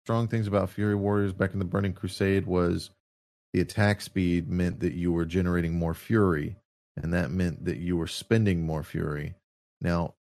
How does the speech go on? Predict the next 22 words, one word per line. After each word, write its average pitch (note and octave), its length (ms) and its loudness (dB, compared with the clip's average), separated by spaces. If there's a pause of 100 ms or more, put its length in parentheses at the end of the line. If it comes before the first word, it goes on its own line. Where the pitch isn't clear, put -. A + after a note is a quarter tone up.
(140)
back G#2 380 4
then, C3 320 6
that G#2+ 220 4
mattered G#2 440 4
because F2+ 300 0
Heroic F#2 420 2
Strike F#2+ 340 -2
was E2+ 160 -2
one F2 160 -2
of E2+ 100 0
your D#2+ 380 -2
leading F2+ 420 -2
abilities. E2 720 2
You E2 80 -4
know, E2+ 60 -4
you E2 180 -2
would E2+ 100 0
just - 220 -8
be E2+ 100 -2
spamming F2+ 680 -2
Heroic E2 420 0
Strike. F2 440 -2